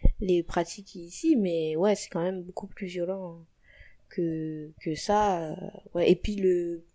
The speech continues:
en France, bon, après, je sais pas, vous allez me dire, mais en France, il y a aussi cette histoire de,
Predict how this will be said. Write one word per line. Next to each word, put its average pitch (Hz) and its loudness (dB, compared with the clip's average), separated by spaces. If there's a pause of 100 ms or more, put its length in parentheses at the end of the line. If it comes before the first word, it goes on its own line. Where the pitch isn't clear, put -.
(640)
en 175 -2
France, - -2
bon, 196 6
après, 190 8
je 202 2
sais 185 -2
pas, 240 8
vous 196 0
allez 175 4
me 175 -6
dire, 240 6
mais 170 4 (320)
en 185 6
France, 233 2
il 214 10
y - 12
a - 10
aussi 185 4
cette 185 2
histoire 202 4
de, 170 -2